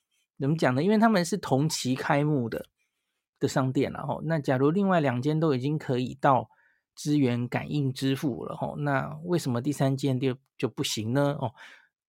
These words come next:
呃，我，我会这样讲，是因为那个店员就斩钉截铁的跟我说，呃，他，他是说这个机场里还是说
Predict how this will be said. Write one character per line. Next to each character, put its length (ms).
呃， 200
我， 200
我 180
会 140
这 100
样 100
讲， 220
是 180
因 140
为 140
那 100
个 100
店 200
员 180
就 140
斩 240
钉 180
截 160
铁 140
的 100
跟 240
我 100
说， 360
呃， 320
他， 160
他 220
是 100
说 160
这 140
个 80
机 180
场 280
里 120
还 140
是 160
说 320